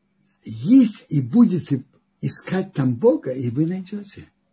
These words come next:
Когда вы найдёте? Когда ты будешь искать Его всем сердцем и всей душой. Всем сердцем и всей душой. <laughs>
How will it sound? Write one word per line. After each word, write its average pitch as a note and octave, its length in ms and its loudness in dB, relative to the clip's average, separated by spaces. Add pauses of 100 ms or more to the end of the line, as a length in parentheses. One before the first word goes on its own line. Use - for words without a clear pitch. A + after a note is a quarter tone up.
(240)
Когда D#3+ 420 0
вы F3+ 140 0
найдёте? C3 600 0 (280)
Когда D3+ 260 2
ты D#3 160 -4
будешь F#3+ 320 0
искать G3+ 480 -2
Его C#3+ 380 -8 (240)
всем A3 400 -4
сердцем C4 800 -8
и D3 120 -12
всей D3+ 240 -10
душой. - 420 -14 (2750)
Всем G3+ 440 -2
сердцем A#3+ 720 -8
и C#3+ 120 -16
всей C3 280 -12
душой. - 420 -20 (1040)
<laughs> - 80 -14